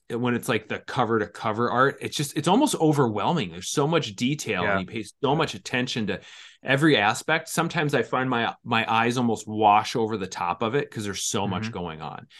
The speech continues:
Speaker 1: And that's not a slight by any means. I mean, this guy's doing the
Speaker 2: Yeah.
Speaker 1: work. He makes something beautiful.
Speaker 3: Yeah.
Speaker 1: It's almost overpowering to me.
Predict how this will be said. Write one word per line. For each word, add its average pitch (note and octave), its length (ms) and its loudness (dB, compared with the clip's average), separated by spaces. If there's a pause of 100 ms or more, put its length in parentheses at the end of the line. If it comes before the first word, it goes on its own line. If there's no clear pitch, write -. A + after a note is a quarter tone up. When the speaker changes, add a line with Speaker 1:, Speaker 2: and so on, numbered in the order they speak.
(120)
Speaker 1:
And B2+ 120 2
that's F3 160 4
not D3 180 8
a A2+ 60 0
slight D3+ 380 2
by A2 160 2
any A#2+ 160 2
means. A2+ 260 0
I G#2+ 60 -8
mean, G#2+ 120 -8
this B2 200 -6
guy's A2 240 0
doing A2 240 2
the G2 80 0
Speaker 2:
Yeah. B3 100 8
Speaker 1:
work. F#2 160 2
He G2 80 -10
makes G#2 220 -4
something G2 260 -6
beautiful. G2 360 2 (260)
Speaker 3:
Yeah. C#3 100 -16
Speaker 1:
It's C3+ 140 2
almost D3 240 6
overpowering G#2 840 0
to - 100 -14
me. - 240 -12